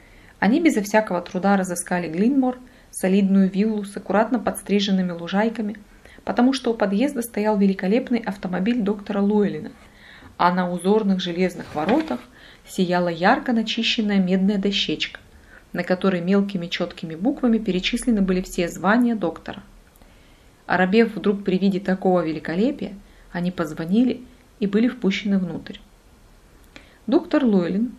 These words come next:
вышел им навстречу из гостиной, еще более элегантный, чем всегда,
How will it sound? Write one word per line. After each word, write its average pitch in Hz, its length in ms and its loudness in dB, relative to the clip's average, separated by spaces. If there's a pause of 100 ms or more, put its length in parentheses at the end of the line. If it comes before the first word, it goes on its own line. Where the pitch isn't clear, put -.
вышел 277 340 0
им 302 80 2
навстречу 254 480 0
из 233 100 0
гостиной, 196 600 -4 (180)
еще 202 240 0
более 202 480 4
элегантный, 180 500 -2
чем 175 200 -8
всегда, 170 500 -2